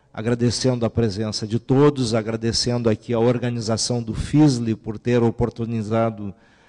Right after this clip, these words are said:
ao Conselho das Entidades de T I poder estar aqui hoje falando sobre um tema que é relevante para a nossa sociedade, para o nosso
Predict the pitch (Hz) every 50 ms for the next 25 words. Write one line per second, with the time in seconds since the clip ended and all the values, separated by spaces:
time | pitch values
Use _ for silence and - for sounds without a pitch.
0 | _ _ _ _ _ - - 98 104 107 107 107 107 107 107 107 - - 123 123
1 | 117 101 - - 139 135 131 123 123 123 113 101 120 120 - 120 110 117 117 113
2 | 107 90 92 101 101 - - 135 131 131 139 214 180 - - - - - - _
3 | _ _ _ _ _ _ - 127 127 113 117 120 123 120 117 - - 127 120 117
4 | - 131 131 127 123 131 143 143 147 147 131 127 147 143 - - 131 123 117 117
5 | 117 120 120 113 117 120 110 - - - 120 113 113 117 117 110 110 110 110 107
6 | 107 104 107 113 113 110 - 120 117 117 113 110 - - 110 104 98 123 143 139
7 | 127 107 101 110 117 117 120 120 113 - - 117 - - 113 110 107 107 110 113
8 | - - 107 - - - - 113 98 92 98 107 107 113 120 117 107 107 107 -
9 | 110 107 107 107 104 - - 110 104